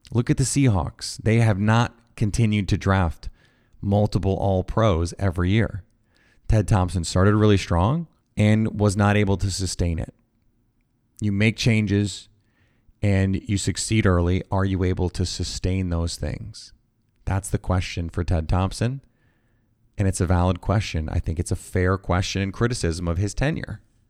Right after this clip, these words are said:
This is something that Brian Gutekunst, who I think did succeed in year one, took some swings that, that missed, and that's okay. I think most fans would rather you take a swing and miss than not take a swing at all, which is what Ted Thompson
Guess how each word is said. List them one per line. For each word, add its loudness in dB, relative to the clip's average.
This 0
is -4
something 0
that 0
Brian 2
Gutekunst, -2
who 2
I 2
think -2
did 2
succeed 0
in 2
year 0
one, 2
took -2
some -2
swings -2
that, -4
that 0
missed, -2
and 0
that's 2
okay. 4
I 2
think 0
most 0
fans 2
would 0
rather 2
you 2
take 0
a -2
swing -2
and 0
miss 2
than 0
not 0
take 0
a 0
swing -2
at 2
all, 4
which 0
is -4
what -2
Ted -2
Thompson -4